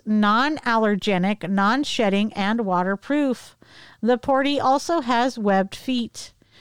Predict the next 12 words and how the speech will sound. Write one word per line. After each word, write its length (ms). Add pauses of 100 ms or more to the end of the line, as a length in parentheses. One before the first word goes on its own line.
(320)
When 260
Portugal 500
faced 600
social 560
upheaval 640
in 220
the 140
early 300
twentieth 420
century, 560 (160)
Doctor 440
Vasco 720